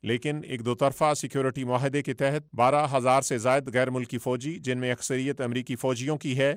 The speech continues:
جنگ سے تباہال اس ملک میں تعینات رہیں گے۔ صدر اوباما یہ کہہ چکے ہیں کہ افغانستان میں امریکی افواج کی تعداد میں بتدریج کمی کریں گے،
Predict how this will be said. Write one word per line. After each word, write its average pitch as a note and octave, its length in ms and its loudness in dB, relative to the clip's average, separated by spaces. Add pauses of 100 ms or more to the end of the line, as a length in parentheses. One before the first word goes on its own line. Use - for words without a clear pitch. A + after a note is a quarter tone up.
(140)
جنگ B2+ 220 -2
سے D#3+ 160 -4
تباہال C#3 540 4
اس C3+ 160 -4
ملک C#3 240 -2
میں C#3+ 80 -4
تعینات C3 500 0
رہیں A#2 300 0
گے۔ F2+ 160 -4 (340)
صدر C3 280 0
اوباما C3+ 400 4
یہ D3 140 0
کہہ C#3+ 180 0
چکے D3+ 260 0
ہیں D#3+ 140 2
کہ E3 80 -4
افغانستان C#3+ 600 0
میں C#3+ 140 -2
امریکی C3+ 420 -2
افواج C3+ 380 2
کی C3+ 120 -4
تعداد B2+ 380 4
میں D3+ 260 -4 (240)
بتدریج C3+ 680 0
کمی C#3+ 240 2
کریں A#2 300 0
گے، F2+ 160 -6